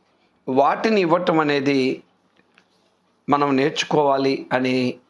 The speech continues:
ఈరోజు దేవుని వాక్యం మనకు తెలియచేస్తూ ఉంది. భక్తుడైన దావీదు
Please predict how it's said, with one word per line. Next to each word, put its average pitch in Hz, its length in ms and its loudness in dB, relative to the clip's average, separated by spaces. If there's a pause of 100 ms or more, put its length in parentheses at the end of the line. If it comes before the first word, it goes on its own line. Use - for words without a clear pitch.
ఈరోజు 131 640 0
దేవుని 131 320 0
వాక్యం 127 420 -2
మనకు 123 200 -2
తెలియచేస్తూ 117 720 -2
ఉంది. - 280 -6 (1400)
భక్తుడైన 160 520 0
దావీదు 139 760 -2